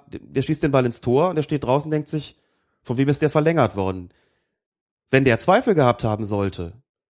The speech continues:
dann hat er deshalb die Fahne gehoben und auf kein Tor entschieden und deshalb auf Abseits entschieden. Das war falsch, weil wir ja wissen, er ist von einem Verteidiger mit dem Kopf verlängert worden. Aber der hatte ja möglicherweise Zweifel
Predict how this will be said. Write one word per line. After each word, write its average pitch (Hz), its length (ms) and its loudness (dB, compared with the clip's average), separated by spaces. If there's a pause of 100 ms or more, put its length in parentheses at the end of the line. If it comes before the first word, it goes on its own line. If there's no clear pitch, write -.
(180)
dann 113 140 0
hat 127 140 0
er 165 80 4
deshalb 139 320 0
die 180 80 -8
Fahne 226 340 0
gehoben 110 320 -4
und - 300 -4
auf 165 360 0 (300)
kein 170 240 4
Tor 117 220 -4
entschieden 92 440 -10
und 113 140 -4
deshalb 143 260 -2
auf - 160 -14
Abseits 147 320 -2
entschieden. 90 280 -12
Das 113 180 -2
war 104 80 -2
falsch, 139 420 -2 (560)
weil 107 120 -4
wir 117 60 0
ja 117 120 0
wissen, 139 200 -4
er 131 80 -2
ist 139 80 -4
von 143 100 -2
einem 143 60 -4
Verteidiger 147 440 2
mit 107 100 -4
dem 101 80 -4
Kopf - 200 -8
verlängert 92 360 -6
worden. 90 160 -8
Aber 98 160 -4
der 120 140 0
hatte 220 220 2
ja 123 120 4
möglicherweise 113 540 -2
Zweifel 113 440 0